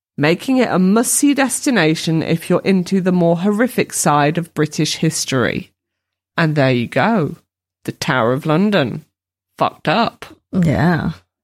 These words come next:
Speaker 2: To be fair, I always thought that the French loved a good bit of torture and the guillotine.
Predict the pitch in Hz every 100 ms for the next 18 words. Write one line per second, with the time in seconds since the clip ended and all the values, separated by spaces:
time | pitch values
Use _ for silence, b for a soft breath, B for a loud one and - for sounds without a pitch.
0 | - 214 190 175 170 135 101 104 165 165
1 | 160 160 - 170 151 151 143 - - -
2 | 185 - 165 - 156 147 156 - - -
3 | - - 160 151 - 151 - 156 - 147
4 | 160 - 165 151 - 165 151 151 151 151
5 | - - 160 160 147 147 151 139 165